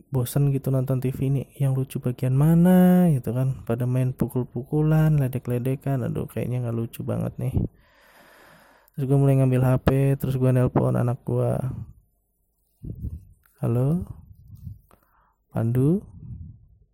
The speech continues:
Iya, Pak. Hmm, masih kerja? Masih, Pak. Oh. Sekarang udah setengah sepuluh. Iya, ini aku masih ada meeting sama klien.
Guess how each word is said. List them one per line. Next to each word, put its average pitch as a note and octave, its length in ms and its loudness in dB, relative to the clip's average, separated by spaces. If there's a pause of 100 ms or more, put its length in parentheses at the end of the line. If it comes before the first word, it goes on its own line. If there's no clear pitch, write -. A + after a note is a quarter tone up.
(800)
Iya, D#3+ 160 0
Pak. E3 240 -2 (1800)
Hmm, C#3+ 480 4 (720)
masih D3+ 240 -2
kerja? A#2 320 -2 (1500)
Masih, A2 480 -4
Pak. D#3 160 -4 (960)
Oh. C#3 320 -2 (1900)
Sekarang E3+ 320 -2
udah C#3+ 160 0
setengah B2 240 -2
sepuluh. G#2+ 560 -2 (1400)
Iya, B2 400 0
ini C3 160 0
aku D#3 160 -2
masih D3 160 0
ada C3+ 160 0
meeting C#3 400 -2
sama B2 240 -2
klien. A#2 560 -2